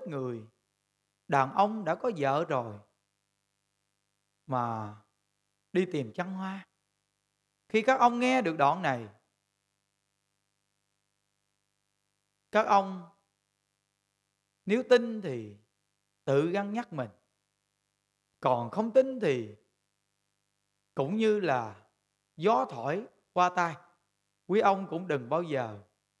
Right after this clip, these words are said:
có tâm phỉ báng gì cả. Vì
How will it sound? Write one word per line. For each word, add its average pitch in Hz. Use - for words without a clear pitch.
có 220
tâm 208
phỉ 139
báng 208
gì 135
cả. 143
Vì 143